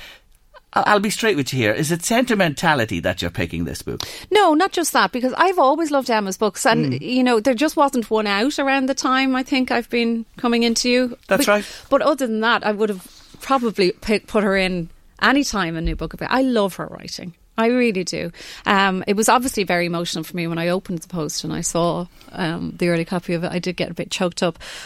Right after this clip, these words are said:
Speaker 2: but, uh, it's what a wonderful gift to leave behind, you know,
Speaker 1: Mm.
Speaker 2: your words still there even a year after you've gone.
Speaker 1: And, you know, there's a parallel with your book of the month here, because it
Speaker 2: Mm-hmm.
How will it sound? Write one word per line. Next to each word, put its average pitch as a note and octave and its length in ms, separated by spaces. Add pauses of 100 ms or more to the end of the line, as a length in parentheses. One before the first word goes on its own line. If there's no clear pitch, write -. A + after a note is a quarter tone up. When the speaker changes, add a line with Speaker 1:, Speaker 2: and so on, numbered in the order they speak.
Speaker 2:
but, G3+ 160
uh, G3 180
it's - 400
what A#3 200
a A#3+ 40
wonderful A3 360
gift G#3 240
to - 100
leave E3+ 180
behind, F3 460
you E3+ 100
know, F3+ 140
Speaker 1:
Mm. C3+ 380
Speaker 2:
your F3+ 120
words F#3 300
still F#3 260
there F3+ 360 (120)
even F#3 280
a F3+ 40
year F3+ 240
after F3+ 300
you've E3+ 180
gone. F#3 360 (100)
Speaker 1:
And, A3+ 140
you A#3 80
know, A3+ 80
there's A3 180
a A3 60
parallel C4 720
with D#3 200
your C3+ 80
book C#3 300
of A#2+ 80
the A#2+ 80
month B2 240
here, A2+ 160
because B2+ 500
it C4 60
Speaker 2:
Mm-hmm. C4+ 40